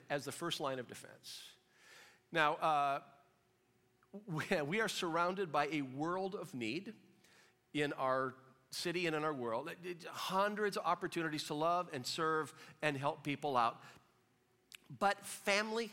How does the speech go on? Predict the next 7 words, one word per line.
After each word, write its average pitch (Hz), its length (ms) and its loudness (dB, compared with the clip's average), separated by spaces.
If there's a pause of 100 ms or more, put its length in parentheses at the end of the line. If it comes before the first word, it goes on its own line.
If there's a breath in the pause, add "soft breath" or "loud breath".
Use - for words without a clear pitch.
has 185 340 2
a 170 140 2
certain 196 640 -4 (320 loud breath)
priority 156 880 -2 (720 soft breath)
when 147 180 2
it - 160 -4
comes 117 500 -2